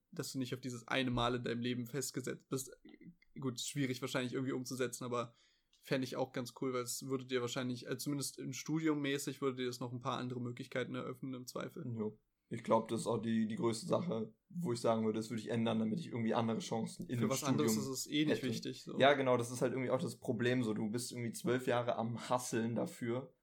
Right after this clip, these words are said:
Speaker 2: oder nicht zwölf Jahre, die letzten zwei Jahre, um genau zu sein, aber dafür bist du irgendwie am Hustlen, um für, für eine Sache so,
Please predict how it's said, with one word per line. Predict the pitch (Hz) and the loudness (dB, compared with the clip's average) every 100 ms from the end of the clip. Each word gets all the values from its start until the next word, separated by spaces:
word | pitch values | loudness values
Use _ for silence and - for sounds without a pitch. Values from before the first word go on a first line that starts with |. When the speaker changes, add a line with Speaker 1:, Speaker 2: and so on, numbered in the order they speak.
| _ | _
Speaker 2:
oder | 208 117 | -2 -2
nicht | 113 | -2
zwölf | - - | -8 -10
Jahre, | - - - - | -8 -8 -10 -4
die | 147 | 8
letzten | 160 156 123 | 8 8 -2
zwei | - 107 | 0 2
Jahre, | 110 113 110 | 4 2 0
um | 113 | 0
genau | 110 107 92 | 0 2 0
zu | 113 | -4
sein, | 107 110 107 _ _ | -2 -2 -4 _ _
aber | 117 117 | 2 4
dafür | 123 127 | 4 2
bist | 127 | -2
du | 135 | -2
irgendwie | 123 117 | -2 0
am | 117 113 110 | 0 0 -2
Hustlen, | 131 - 113 113 | -2 0 -2 0
um | 117 113 | 0 -2
für, | - 117 113 | 0 -4 -4
für | - 123 - | -2 -2 4
eine | 123 127 120 | 6 6 4
Sache | 117 120 123 | 2 2 0
so, | 110 117 120 | 0 -2 -2